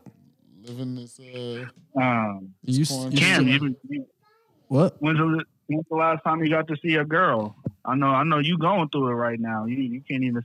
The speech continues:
Speaker 2: see Veronica and shit.
Speaker 3: Yeah,
Speaker 2: How, how's
Speaker 3: uh,
Speaker 2: that going?
Speaker 3: It sucks. <laughs> It's been a while, but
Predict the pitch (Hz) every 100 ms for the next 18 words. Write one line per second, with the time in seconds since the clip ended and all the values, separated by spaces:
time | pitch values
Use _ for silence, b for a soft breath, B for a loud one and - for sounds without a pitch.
0 | - 127 117 123 135 143 143 139 135 -
1 | 147 151 120 123 117 113 139 147 120 120
2 | 160 123 127 - _ _ _ - 110 -
3 | _ _ _ - 139 - 110 131 - -
4 | - - - 120 92 143 120 - 127 127
5 | 123 117 113 107 120 113 _ _ _ _
6 | _ _ - - 95 -